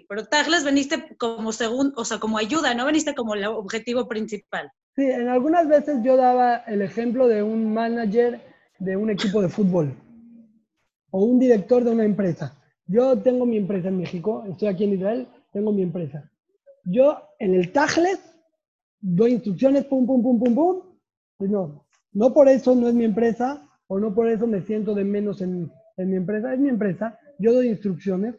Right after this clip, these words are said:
Speaker 2: pero no tengo que estar en la operación diaria de ella. Es, es, es una cuestión de óptica. Sí, Tajles vienes al mundo a que funcione la empresa de Akadosh Baruj Hu.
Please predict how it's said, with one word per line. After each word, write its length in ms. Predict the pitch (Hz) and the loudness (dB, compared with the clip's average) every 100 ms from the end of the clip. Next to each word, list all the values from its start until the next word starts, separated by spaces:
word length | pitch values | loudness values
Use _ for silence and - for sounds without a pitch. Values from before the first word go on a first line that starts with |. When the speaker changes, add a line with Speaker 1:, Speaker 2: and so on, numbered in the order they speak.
| _ _ - | _ _ -4
Speaker 2:
pero 120 | 202 | -2
no 100 | 269 | 0
tengo 160 | 339 262 | 0 2
que 80 | |
estar 160 | 233 214 | 0 0
en 60 | 214 | -2
la 80 | |
operación 600 | 196 190 190 156 214 202 | -2 -2 -4 -4 -4 -2
diaria 360 | 196 208 196 196 | 0 0 0 -2
de 120 | 214 | -2
ella. 200 | 220 151 - _ _ _ _ - | -2 -6 -12 _ _ _ _ -8
Es, 180 | 220 233 254 247 | -6 -6 -10 -4
es, 180 | 233 240 - - - - - | -2 -4 -8 -20 -20 -16 -8
es 220 | 247 247 269 | 0 0 2
una 320 | 277 269 247 | 2 2 0
cuestión 380 | 254 226 269 277 | -2 -2 0 4
de 80 | |
óptica. 480 | 294 233 190 160 131 _ _ | 4 4 0 -6 -8 _ _
Sí, 240 | 254 190 - | 0 0 0
Tajles 380 | 294 330 349 254 | 0 0 -2 0
vienes 240 | 285 262 | 0 0
al 120 | 226 | 2
mundo 240 | 247 311 311 | 2 4 2
a 80 | |
que 80 | - 220 | 2 -4
funcione 460 | 214 214 254 277 277 | -4 -2 0 0 2
la 80 | 220 | 2
empresa 340 | 180 233 233 | 0 -4 -2
de 60 | 240 | -4
Akadosh 340 | 180 196 196 | -2 -2 -2
Baruj 280 | 196 180 - | -2 -4 -8
Hu. 100 | 139 | -14